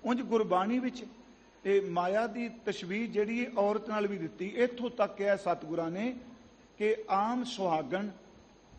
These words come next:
ਜਿਹਦਾ ਸਿਰ ਤੇ ਪਤੀ ਹੈ ਨਾ ਜੀ, ਪਤੀ ਦੀ ਮੌਤ ਹੋ ਜਾਏ, ਉਹ ਵਿਚਾਰੀ ਕੁਰਲਾਉਂਦੀ ਰੋਂਦੀ ਹੈ ਤੇ ਬੇਨਤੀ ਕਰਦੀ ਏ, "ਮਾਲਕਾ,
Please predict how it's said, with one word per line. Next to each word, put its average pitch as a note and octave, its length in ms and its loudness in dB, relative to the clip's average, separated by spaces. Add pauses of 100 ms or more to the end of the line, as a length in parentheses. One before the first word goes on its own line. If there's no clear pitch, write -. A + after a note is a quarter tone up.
(180)
ਜਿਹਦਾ G#3+ 260 2
ਸਿਰ G3 300 0
ਤੇ G#3+ 200 4
ਪਤੀ G#3 480 2
ਹੈ F#3+ 100 2
ਨਾ A#3+ 140 0
ਜੀ, D#3 200 -4 (1000)
ਪਤੀ G3 280 2
ਦੀ G#3 140 -4
ਮੌਤ F#3 360 2
ਹੋ G#3 100 2
ਜਾਏ, D#3+ 280 0 (800)
ਉਹ G#3+ 120 6
ਵਿਚਾਰੀ G3 400 2
ਕੁਰਲਾਉਂਦੀ E3+ 600 -2
ਰੋਂਦੀ E3+ 480 -4
ਹੈ F#2+ 100 -16 (800)
ਤੇ G#3 80 6
ਬੇਨਤੀ F#3+ 420 6
ਕਰਦੀ F#3+ 500 0
ਏ, G3+ 140 0 (400)
"ਮਾਲਕਾ, E3+ 640 0